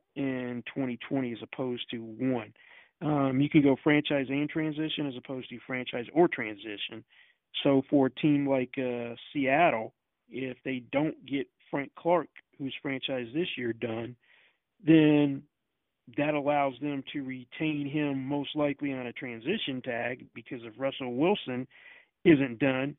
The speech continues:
he'll get the franchise tag. Yeah, but then Bobby Wagner becomes free. Dallas has that same issue, um, 'cause they have multiple guys that you could use tags on. Um,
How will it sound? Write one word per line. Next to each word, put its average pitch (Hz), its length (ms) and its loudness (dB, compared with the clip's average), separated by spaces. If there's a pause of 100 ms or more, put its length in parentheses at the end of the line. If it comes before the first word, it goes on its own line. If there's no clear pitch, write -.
(100)
he'll 202 200 2
get 156 180 4
the 131 160 -6
franchise 139 640 -2
tag. 117 340 -6 (580)
Yeah, 170 140 0
but 151 160 2
then 170 140 6
Bobby 156 280 4
Wagner 170 380 4
becomes 117 400 -14 (120)
free. 120 360 -10
Dallas 143 360 0
has 131 200 -4
that 127 140 -12 (100)
same 127 220 -8
issue, 127 400 -10 (200)
um, 131 640 -10
'cause 127 140 -8
they 135 100 -2
have 131 200 0 (120)
multiple 135 460 -4
guys 117 340 -2
that 117 140 -14
you 123 80 -8
could - 160 -20
use 120 300 -10 (680)
tags 127 360 4
on. 120 320 -2 (140)
Um, 123 480 0